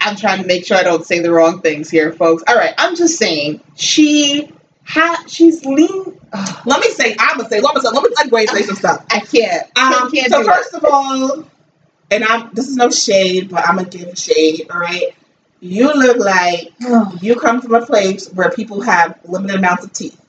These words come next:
Speaker 2: okay?
Speaker 1: Oh, man.
Speaker 2: You look like you come from a place
Speaker 1: What is gonna do it?
Speaker 2: where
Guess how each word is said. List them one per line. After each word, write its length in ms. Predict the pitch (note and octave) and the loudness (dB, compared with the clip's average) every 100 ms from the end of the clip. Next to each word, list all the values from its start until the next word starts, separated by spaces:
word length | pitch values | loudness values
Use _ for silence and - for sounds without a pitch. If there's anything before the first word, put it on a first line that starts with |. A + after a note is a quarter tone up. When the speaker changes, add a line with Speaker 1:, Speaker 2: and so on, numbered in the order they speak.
| _ F#3 | _ -4
Speaker 2:
okay? 400 | F3+ G#3 A#3 - | 2 2 2 -2
Speaker 1:
Oh, 340 | B3+ A3 F3 D#3 | 0 2 0 -4
man. 200 | F3+ F#3+ | 0 2
Speaker 2:
You 360 | C4 D#4+ F4 | 2 2 4
look 180 | C4+ C4 | 4 4
like 300 | B3+ A3 G#3+ | 2 2 0
you 180 | G3+ B3+ | -4 -2
come 220 | D4 B3 | 0 0
from 160 | B3 C4 | 2 0
a 80 | |
place 600 | D4+ A#3 E3+ D#3 - - _ - | 2 2 2 0 -4 -18 _ -2
Speaker 1:
What 180 | G3+ | 0
is 120 | G3 F#3 | 0 0
gonna 200 | F3+ F3 | -2 -2
do 240 | - F3+ | -2 -2
it? 160 | - G3+ | -2 0
Speaker 2:
where 880 | G#3 A3+ G#3+ G3+ G3 F#3+ F#3 F#3 | 2 4 4 2 0 -2 -2 -4